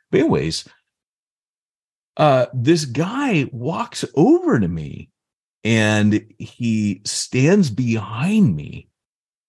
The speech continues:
And I get up thinking he wants to talk. I don't realize he's trying to be a tough guy 'cause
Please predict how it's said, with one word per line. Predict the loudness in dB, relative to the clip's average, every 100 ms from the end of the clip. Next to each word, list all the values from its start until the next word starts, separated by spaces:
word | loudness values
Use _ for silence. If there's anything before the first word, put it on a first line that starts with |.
| _ _ _ _ _ _
And | 2 2 2 -2
I | -4 0
get | 2 2
up | 2 0
thinking | -2 -2 0 -2
he | -2 0 0
wants | -2 -4 -6 -8
to | -6
talk. | -2 -2 -4 -2
I | 0
don't | 2 2
realize | 2 2 0 -2 -4
he's | -6
trying | -4 -4 -4
to | -6
be | -6
a | -8
tough | -4 -4 -4 -6
guy | -10 -10 -20 _
'cause | 0